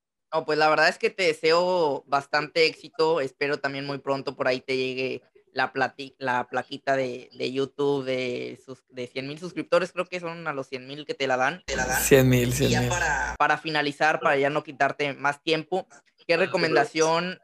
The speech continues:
Speaker 1: le das a todos los que están por iniciar en YouTube como yo? E incluso hay bastantes personas que se van a atrever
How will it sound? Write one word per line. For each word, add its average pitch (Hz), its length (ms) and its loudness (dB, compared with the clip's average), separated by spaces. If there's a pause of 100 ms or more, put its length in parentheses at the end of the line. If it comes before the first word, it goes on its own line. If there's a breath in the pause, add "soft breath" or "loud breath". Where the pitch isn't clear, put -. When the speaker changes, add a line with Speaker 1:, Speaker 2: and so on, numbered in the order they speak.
Speaker 1:
le 151 140 2
das 143 680 2
a 139 120 2
todos 156 260 2
los 160 200 2
que 135 340 -2
están 143 300 -2
por 156 160 -2
iniciar 143 600 0 (360)
en 135 220 -4
YouTube 160 520 -4 (480)
como 147 340 0
yo? 160 340 0 (280)
E 147 60 -8
incluso 160 800 0
hay 147 160 2
bastantes 160 520 -2
personas 156 480 -2
que 143 180 -2
se 147 160 -4
van 147 160 2
a 165 40 2
atrever 156 600 0